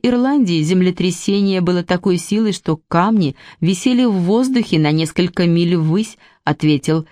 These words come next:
Талиесин. В сотне мест проснулись вулканы. Смертоносное месиво из снега и лавы уносило людей и зверей прочь. Потоки из кротов, мышей и мелких мёртвых птиц градом стучали по крышам,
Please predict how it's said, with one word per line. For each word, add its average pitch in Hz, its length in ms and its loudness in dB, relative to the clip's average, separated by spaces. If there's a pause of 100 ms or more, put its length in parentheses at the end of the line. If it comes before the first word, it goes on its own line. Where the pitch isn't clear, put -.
(180)
Талиесин. 190 640 -2 (640)
В - 80 -16
сотне 277 400 0
мест 180 300 -2
проснулись 151 580 0
вулканы. 175 680 -2 (500)
Смертоносное 196 880 0
месиво 180 460 0
из 151 160 -2
снега 180 360 0
и 175 200 -2
лавы 180 400 0
уносило 160 500 0
людей 156 440 0
и - 20 -2
зверей 156 400 0
прочь. - 400 -4 (800)
Потоки 302 440 0
из 175 180 -2
кротов, 185 500 -2
мышей 170 500 0
и 147 40 0
мелких 160 480 -4
мёртвых 156 480 0
птиц 202 340 -4
градом 165 460 0
стучали 185 560 -2
по 170 160 -2
крышам, 190 540 -2